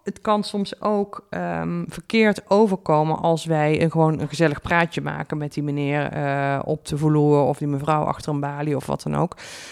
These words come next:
Want er zijn natuurlijk ook wel, er is natuurlijk ook wel eens angst als private equity aan boord komt. Dan, ehm, zijn mensen bang voor verandering, voor wat we komen doen, voor sprinkhanen, praktijk et cetera.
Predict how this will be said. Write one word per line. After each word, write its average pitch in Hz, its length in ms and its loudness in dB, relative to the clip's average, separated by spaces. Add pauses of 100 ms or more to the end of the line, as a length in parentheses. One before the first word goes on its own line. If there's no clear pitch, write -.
(180)
Want 214 160 8
er 214 60 2
zijn 214 140 10
natuurlijk 220 280 4
ook 214 100 8
wel, 160 300 6
er 190 100 8
is 196 140 4
natuurlijk - 260 0
ook 185 80 4
wel 143 100 4
eens 139 140 -4
angst 147 460 2
als 139 140 -4
private 147 340 -2
equity 147 340 -4
aan 147 160 0
boord 160 300 2
komt. 139 520 0
Dan, 139 500 -2
ehm, 151 460 -6
zijn 185 160 2
mensen 185 240 0
bang 151 200 2
voor 151 100 -2
verandering, 147 580 2
voor 143 120 2
wat 147 160 2
we 151 60 -4
komen 147 340 4
doen, 143 380 6
voor 151 160 -2
sprinkhanen, 147 920 0
praktijk 147 600 -2
et - 140 -8
cetera. 165 400 -2